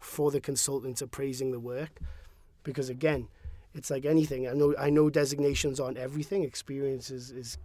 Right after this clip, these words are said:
is critical. But as an insurer handling vast sums of money,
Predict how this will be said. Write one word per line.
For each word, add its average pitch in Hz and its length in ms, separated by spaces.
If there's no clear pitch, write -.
is 127 200
critical. 156 580
But 147 540
as 143 160
an 139 80
insurer 135 500
handling 139 400
vast 143 300
sums 147 280
of 131 100
money, 147 380